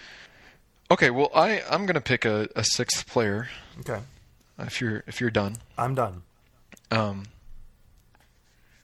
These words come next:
Speaker 1: I'm gonna pick, hmm. You know, I, I think I'm gonna pick Necros <laughs> from The Living Daylights.
Speaker 2: Yes.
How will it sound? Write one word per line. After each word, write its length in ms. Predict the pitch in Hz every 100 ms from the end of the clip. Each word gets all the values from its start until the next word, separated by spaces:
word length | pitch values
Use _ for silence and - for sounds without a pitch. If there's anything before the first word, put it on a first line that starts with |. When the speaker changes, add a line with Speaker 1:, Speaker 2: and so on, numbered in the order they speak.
| _ _ _ _ _ _ _ _
Speaker 1:
I'm 120 | 151
gonna 140 | 226 180
pick, 400 | 120 113 - - - - _ _ _ _ _ _ _ _ _ _ _ _ _ _ _ _ _ _ _ _ _ _ _ _ _ -
hmm. 440 | 110 92 87 85 87 90 - _ _ _ - _ - _ _ _ -
You 60 |
know, 80 | 143
I, 220 | 147 170 -
I 100 | -
think 200 | 233 214
I'm 80 |
gonna 140 | 170 147
pick 340 | - 147 - _ _ _ _
Necros 840 | 123 127 156 117 98 113 - - - - - -
<laughs> 1600 | - - - - - - - - - - - - - - - -
from 380 | 139 123 117 117 -
The 100 | 117
Living 280 | 123 127
Daylights. 480 | 113 120 104 120 -
Speaker 2:
Yes. 360 | 131 104 -